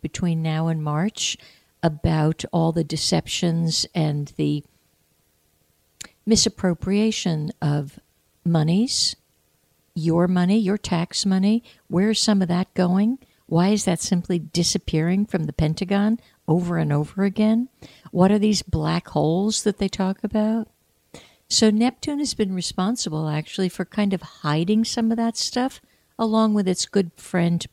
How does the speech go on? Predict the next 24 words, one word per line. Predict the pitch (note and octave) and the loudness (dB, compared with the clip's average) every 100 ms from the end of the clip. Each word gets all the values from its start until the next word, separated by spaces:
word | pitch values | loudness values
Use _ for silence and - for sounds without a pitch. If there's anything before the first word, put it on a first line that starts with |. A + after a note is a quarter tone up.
| - | -8
Pluto, | - A3+ D#3+ C#3 D#3 A#3 _ _ - _ _ _ - | 0 2 2 2 2 -2 _ _ -20 _ _ _ -8
which | E3+ F3 E3+ - - - _ _ _ _ _ _ _ _ | 0 0 0 -4 -10 -14 _ _ _ _ _ _ _ _
now | A3+ A3 | 4 4
the | G3+ | 4
dilemma | F#3 G3+ F#3+ F#3+ F#3+ | 4 4 4 4 4
is, | - F3+ F3 - | 4 4 4 2
oh, | G#3 | 2
they | G3 | 4
say | F#3+ G#3+ F#3+ | 4 4 2
Pluto's | - G#3 F#3 F3 | 4 6 6 4
not | F#3 E3+ | 2 2
a | |
planet. | - - D#3+ D#3 B2+ - _ _ - | 0 -2 0 0 0 -4 _ _ -4
Well, | G3 A3 A3+ A#3 A#3 A3+ - _ _ _ - - - A3+ | 2 4 6 6 4 2 -4 _ _ _ -12 -8 0 2
<laughs> | A3+ - E4+ B3+ - _ _ C4+ | 2 4 6 6 0 _ _ 0
okay, | - G#3 F#3 | 2 4 4
fine. | - D3 D3 C#3+ - _ | 2 0 2 0 -2 _
According | - - C#4 F#4 C4+ | -2 4 6 6 4
to | A3 G#3 - _ | 0 -2 -6 _
the | G3 | 0
whole | F3+ G3+ A3 A3+ A#3 _ - | 2 4 4 2 0 _ 0
infrastructure | A3 - G3 - F3 - F#3 | 0 0 -4 -2 -4 -4 -4
of | - D#3+ | -4 -4
astrology, | D#3+ - F3 E3 E3+ F3 G3+ G3 | -4 -4 -2 -2 -2 -2 0 0